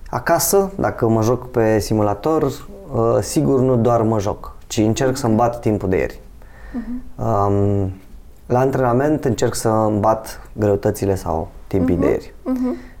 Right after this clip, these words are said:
Speaker 1: Merg la competiții, în, din aprilie până târziu în octombrie, sfârșit de
Speaker 2: Mhm.
Speaker 1: octombrie,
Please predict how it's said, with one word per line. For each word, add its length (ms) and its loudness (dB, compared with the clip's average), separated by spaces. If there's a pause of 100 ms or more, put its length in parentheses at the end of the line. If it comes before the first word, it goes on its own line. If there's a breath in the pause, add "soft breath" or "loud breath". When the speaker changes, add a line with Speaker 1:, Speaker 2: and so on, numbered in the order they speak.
(100)
Speaker 1:
Merg 160 2
la 100 4
competiții, 880 2
în, 760 2
din 160 2
aprilie 440 2
până 680 2
târziu 420 2
în 480 2
octombrie, 600 0
sfârșit 240 -8
de 60 -2
Speaker 2:
Mhm. 100 -2
Speaker 1:
octombrie, 480 2